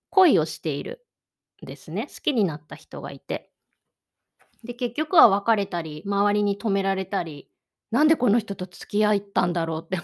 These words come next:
思うような人がいたりするんですけど。でもなんかゴッホは孤独だったり、苦しかったり、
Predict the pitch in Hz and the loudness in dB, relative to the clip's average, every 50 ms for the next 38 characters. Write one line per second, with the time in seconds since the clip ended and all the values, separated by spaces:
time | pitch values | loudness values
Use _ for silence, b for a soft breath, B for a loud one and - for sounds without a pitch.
0 | - 208 208 175 202 180 180 175 165 170 156 - - 180 170 170 165 165 - 202 | -4 -2 -2 0 0 -2 -2 -2 -4 -6 -8 -8 -8 -8 -6 -6 -8 -6 -6 -6
1 | 180 170 170 - 190 180 185 180 165 156 170 - _ - 170 170 175 185 185 185 | -6 -8 -8 -8 -6 -6 -6 -6 -8 -10 -12 -16 _ -12 -10 -8 -8 -8 -10 -12
2 | b b b b b b b b b b b b b b _ _ _ _ _ _ | b b b b b b b b b b b b b b _ _ _ _ _ _
3 | _ _ _ _ _ _ _ _ - 285 269 247 240 233 247 254 254 240 233 208 | _ _ _ _ _ _ _ _ -10 -8 -6 -4 -2 -2 -2 -2 -4 -4 -4 -2
4 | 196 220 254 285 285 - - 247 214 190 185 - - 214 196 202 214 214 - 247 | 0 0 0 -2 -2 -2 0 2 2 2 0 -2 -4 -2 -2 -2 -2 -2 0 2
5 | 226 240 240 240 240 _ - 185 175 170 170 170 170 175 170 165 165 160 156 156 | 4 4 2 2 0 _ -4 -4 -2 -2 -4 -4 -4 -4 -4 -4 -6 -8 -12 -14
6 | - - - 196 202 214 220 220 - - - 208 180 180 - _ - 160 165 160 | -8 -4 -2 0 0 0 -2 -4 -8 -4 -2 -2 -2 -2 -4 _ -6 -6 -6 -4
7 | 170 175 175 170 165 165 160 - - | -4 -6 -4 -6 -6 -8 -10 -12 -16